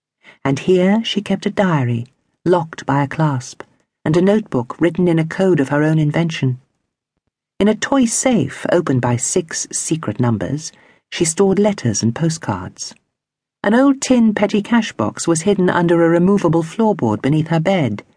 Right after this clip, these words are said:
In the box were treasures that dated back four years to her ninth birthday, when she began collecting. A mutant double acorn, fool's gold, a rain-making spell bought at a fun fair,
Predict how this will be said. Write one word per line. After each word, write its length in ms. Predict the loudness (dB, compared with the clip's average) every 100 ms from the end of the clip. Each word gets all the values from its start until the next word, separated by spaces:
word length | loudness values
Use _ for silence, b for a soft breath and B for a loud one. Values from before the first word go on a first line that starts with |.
| _ _ _ _ _ _
In 200 | 0 2
the 100 | 2
box 520 | 0 -4 -8 -16 -14 -8
were 80 | -6
treasures 540 | -4 -2 0 0 -2
that 180 | -4 -2
dated 340 | 0 0 -2 -2
back 280 | -4 -6 -14
four 380 | -8 -2 0
years 460 | 2 0 0 -4 -8
to 80 | -4
her 100 | 0
ninth 380 | 2 2 -2 -2
birthday, 460 | -2 -2 -4 -6 B B
when 140 | -4 -2
she 100 | 0
began 400 | 2 2 2 0
collecting. 640 | -2 -4 -4 -6 -6 -8 _ _ _ _ _ -2
A 80 |
mutant 580 | 2 2 2 0 -2 0
double 280 | 0 2 2
acorn, 560 | 0 -2 -4 -4 -4 -10 _ _ _
fool's 440 | -4 0 2 2 0
gold, 480 | 0 2 0 -2 b b b 0
a 80 |
rain-making 640 | 2 4 4 2 0 0 0
spell 440 | 0 -2 0 -2
bought 220 | 0 0
at 100 | 0
a 40 | -2
fun 260 | 0 0
fair, 380 | 0 -2 -2 -6